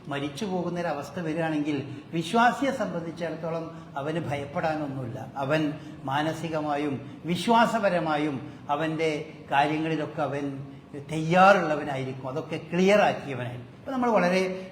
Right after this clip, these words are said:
ശ്രദ്ധിക്കേണ്ടതുണ്ട് കടബാധ്യതകൾ. വളരെ മറ്റു മനുഷ്യരായിട്ടുള്ള ബന്ധത്തിൽ ഏറ്റവും പ്രധാനപ്പെട്ട സംഗതി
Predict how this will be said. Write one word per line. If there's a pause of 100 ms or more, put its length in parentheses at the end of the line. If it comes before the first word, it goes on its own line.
(120)
ശ്രദ്ധിക്കേണ്ടതുണ്ട് (280)
കടബാധ്യതകൾ.
വളരെ (180)
മറ്റു
മനുഷ്യരായിട്ടുള്ള
ബന്ധത്തിൽ
ഏറ്റവും
പ്രധാനപ്പെട്ട
സംഗതി